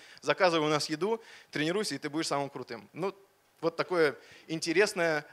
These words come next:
такая интересная адаптация истории. Помимо этого есть, э, М Т С,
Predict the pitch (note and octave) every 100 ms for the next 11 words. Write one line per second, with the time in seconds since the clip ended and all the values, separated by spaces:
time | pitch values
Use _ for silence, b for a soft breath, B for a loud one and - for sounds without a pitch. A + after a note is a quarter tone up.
0 | B _ - D3 E3+ D#3 - - C#3+ C#3
1 | - E3 D#3+ C#3 B2 G#2+ - _ _ _
2 | - C#3+ C3+ C#3 A#2+ G#2 - - D3+ G3+
3 | G3+ F#3+ D#3+ D3 C#3 C#3+ - - B2+ B2+
4 | C#3+ D3 D3 D3 G3+ -